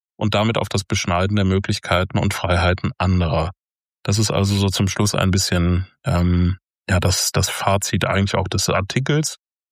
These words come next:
und dieser Analyse. Und es wird hier extra auch noch angegeben, ähm, Hinweis, der Artikel gibt ausschließlich die private Meinung des Autors als langjährigem Naturschutzexperten wieder. Das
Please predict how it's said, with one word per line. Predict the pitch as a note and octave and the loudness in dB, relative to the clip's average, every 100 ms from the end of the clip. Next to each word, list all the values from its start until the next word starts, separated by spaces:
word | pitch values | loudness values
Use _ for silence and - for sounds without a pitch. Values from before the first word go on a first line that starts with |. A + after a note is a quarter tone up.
| _ - | _ -6
und | G#2 G#2 G2+ - | -2 0 -2 -4
dieser | G2+ F#2+ F2 | 0 0 0
Analyse. | F#2 F#2 F#2+ A#2+ D3 D3+ E3 E3+ _ _ _ _ _ _ _ _ _ _ _ | 0 2 2 2 0 0 0 -4 _ _ _ _ _ _ _ _ _ _ _
Und | G#2 G#2 | 0 0
es | G#2 | 0
wird | A2+ A2 | 0 -2
hier | - G2+ G2 | 0 0 0
extra | - - G#2 | -2 0 0
auch | G2 | 0
noch | G#2 F#2+ | -2 -2
angegeben, | G2+ A2 A#2 A2+ A2 A2 A2 A2 G2+ - | 0 0 0 0 0 2 2 0 -4 -8
ähm, | F#2+ F#2 F#2+ F#2+ | -2 0 2 2
Hinweis, | F#2+ A2+ C#3 B2 B2 B2+ - | 0 0 2 2 2 0 0
der | G#2+ | -2
Artikel | - - A2+ A2 | -2 -2 -2 -2
gibt | G#2 | 0
ausschließlich | G2 G2 - G#2+ - G2 | -2 -2 0 -2 -2 -4
die | G2+ | -4
private | - G2+ F#2+ G#2+ A2 | -4 -2 0 -2 0
Meinung | G#2 G2+ G2+ G2 | 0 0 0 -2
des | F#2+ | -2
Autors | F#2+ G2+ - G#2 G2+ | -2 -2 0 -2 0
als | G2 G2 - - | 0 -2 -2 -4
langjährigem | F#2+ G#2 G#2 G2 G2 G2 | -2 0 0 0 0 0
Naturschutzexperten | F#2+ - G#2+ G2+ G2+ - - - F#2+ - F2+ | 0 0 0 0 -2 -4 -6 -2 -2 0 0
wieder. | F2+ G2 - - _ _ _ _ _ _ _ _ _ _ - | 0 0 -4 -10 _ _ _ _ _ _ _ _ _ _ -2
Das | A#2+ - | 0 0